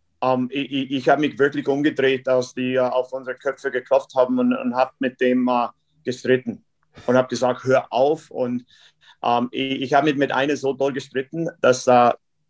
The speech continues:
ähm, dass der den nächsten Tag gekommen ist und der hat, äh, der saß in meinem Büro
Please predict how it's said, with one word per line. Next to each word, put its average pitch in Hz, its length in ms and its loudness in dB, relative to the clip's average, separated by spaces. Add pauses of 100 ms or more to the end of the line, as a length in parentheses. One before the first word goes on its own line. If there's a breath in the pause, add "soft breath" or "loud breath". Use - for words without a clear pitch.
(380)
ähm, 120 400 -2 (160)
dass 127 220 0
der 135 120 6
den 135 120 2
nächsten 135 280 -2
Tag 135 200 2
gekommen 131 360 -2
ist 113 220 -6
und 120 120 -6
der 117 120 0
hat, - 240 0
äh, 120 180 0
der 117 160 0
saß 123 380 -2
in 127 60 -4
meinem 123 180 -2
Büro 123 400 0